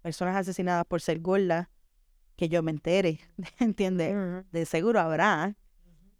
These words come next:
Speaker 1: pero que yo me entere. Pues
Speaker 2: Sí,
Speaker 1: no.
Speaker 2: quizá, quizá es la falta de oportunidades, el cerrar las puertas, el decir el no,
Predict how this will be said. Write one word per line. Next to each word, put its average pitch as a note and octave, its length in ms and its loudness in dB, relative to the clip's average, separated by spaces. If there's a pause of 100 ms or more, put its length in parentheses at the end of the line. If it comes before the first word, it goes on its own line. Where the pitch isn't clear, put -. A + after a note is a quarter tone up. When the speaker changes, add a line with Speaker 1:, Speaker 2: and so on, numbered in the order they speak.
(120)
Speaker 1:
pero E3+ 200 2
que E3 100 -6
yo E3+ 100 0
me G#3+ 80 2
entere. E3+ 560 -2 (400)
Pues E3+ 160 -8 (100)
Speaker 2:
Sí, B3 260 2
Speaker 1:
no. F#3+ 60 -4
Speaker 2:
quizá, G#3 420 0
quizá A3+ 400 0
es A#3+ 100 -2
la A#3 200 2
falta G#3+ 380 -2
de A3 60 -4
oportunidades, F#3+ 1040 2 (240)
el F#3+ 120 0
cerrar F#3+ 300 -2
las F#3 140 0
puertas, F#3 760 2
el F3+ 160 0
decir F3+ 300 0
el F#3 200 0
no, F#3+ 420 0